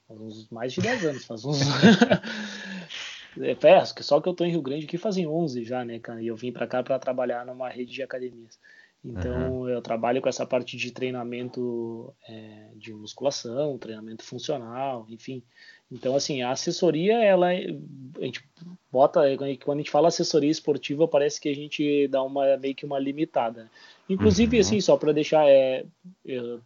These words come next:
Speaker 1: tô fazendo algumas reformulações dentro dessa
Speaker 2: Claro.
Speaker 1: questão desse
Speaker 2: É
Speaker 1: trabalho, da,
Speaker 2: importante.
Speaker 1: da assessoria,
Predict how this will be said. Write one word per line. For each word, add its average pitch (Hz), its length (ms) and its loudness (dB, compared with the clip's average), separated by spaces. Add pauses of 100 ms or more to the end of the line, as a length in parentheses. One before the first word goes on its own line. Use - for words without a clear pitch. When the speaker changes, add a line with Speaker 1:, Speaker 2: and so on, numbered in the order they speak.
Speaker 1:
tô 131 100 -6
fazendo 151 300 2
algumas 170 340 2
reformulações 160 960 0
dentro 135 320 -2
dessa 107 200 6
Speaker 2:
Claro. 143 200 10
Speaker 1:
questão 135 200 2
desse 139 260 4
Speaker 2:
É - 20 2
Speaker 1:
trabalho, 127 320 4
da, 135 80 8
Speaker 2:
importante. 123 400 4
Speaker 1:
da 131 80 0
assessoria, 143 840 4